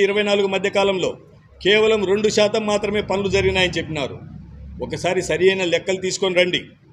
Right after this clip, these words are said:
కాగు రిపోర్ట్లు నేను తెప్పించుకొని చూసిన మీరు మాట్లాడిన తర్వాత, కాగు రిపోర్ట్లు చూస్తే మీరు చెప్పింది తప్పు అని చెప్పేసి తేటతెల్లమైంది. కాగు రిపోర్టుకు మించిన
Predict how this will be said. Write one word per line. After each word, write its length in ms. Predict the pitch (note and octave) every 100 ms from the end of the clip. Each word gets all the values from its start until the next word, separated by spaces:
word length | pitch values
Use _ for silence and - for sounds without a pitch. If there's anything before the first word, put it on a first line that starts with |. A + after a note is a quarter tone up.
| - _ _ _ -
కాగు 320 | D3+ G3+ G#3 G#3+
రిపోర్ట్లు 340 | G#3+ A3 A3+ A3
నేను 120 | G#3+
తెప్పించుకొని 440 | G#3 A3 G3+ A3+ A3
చూసిన 220 | A3 A3 G#3+
మీరు 120 | G#3 G#3
మాట్లాడిన 320 | G#3+ G#3+ G#3+ G#3
తర్వాత, 300 | G3+ E3 A#2 G2 - _ _ _ _ -
కాగు 300 | C#3 F#3+ G#3 G#3
రిపోర్ట్లు 360 | G#3+ G#3+ G#3+ G3+
చూస్తే 260 | G#3 G3+ D3 F#2+ - _ _ _ _ _ _ _ _ -
మీరు 180 | C#3+ D3
చెప్పింది 300 | D#3 E3 F#3 E3+ F3
తప్పు 220 | F3 A3+
అని 120 | A3 G3+
చెప్పేసి 320 | F#3 G3+ F3 D#3+
తేటతెల్లమైంది. 680 | F#3 F#3 F3+ E3+ D3+ A#2 F#2 - _ _ _ -
కాగు 260 | C#3 F#3+ F#3+
రిపోర్టుకు 400 | G3 G3+ F#3+ F#3+
మించిన 280 | G3 F#3 G3+